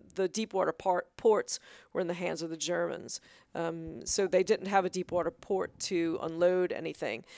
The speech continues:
So they built these mulberry harbors, uh, floated 'em across from England,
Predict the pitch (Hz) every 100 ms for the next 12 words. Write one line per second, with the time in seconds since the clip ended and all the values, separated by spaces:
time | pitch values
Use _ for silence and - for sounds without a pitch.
0 | - - 220 214 180 240 247 202 208 208
1 | 185 196 196 190 185 202 208 202 180 180
2 | 180 - _ - _ - 156 - 208 220
3 | 214 220 220 - 202 196 - 226 202 170
4 | 175 180 196